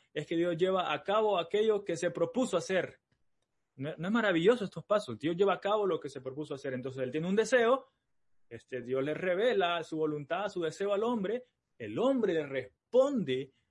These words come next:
a Dios y, y luego Dios lleva a cabo su propósito. Ahora, el quinto paso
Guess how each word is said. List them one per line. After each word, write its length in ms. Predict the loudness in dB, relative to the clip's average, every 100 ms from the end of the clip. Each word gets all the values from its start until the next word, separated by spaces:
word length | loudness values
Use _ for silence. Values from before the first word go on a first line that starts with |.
| _
a 140 | -8 -4
Dios 640 | 0 2 2 0 -8 -16 _ _ _ _ _ _ -4
y, 500 | 0 2 2 -2 -6
y 80 |
luego 360 | -2 -2 -2 -4
Dios 360 | -4 -2 -2 -2
lleva 320 | -2 0 -2
a 80 | -2
cabo 260 | -4 -4
su 140 | -8 -10
propósito. 640 | -8 -6 -8 -10 -16 -20 _ _
Ahora, 240 | -6 -4 -4
el 80 | -4
quinto 380 | -2 2 4
paso 480 | 4 2 2 0 -2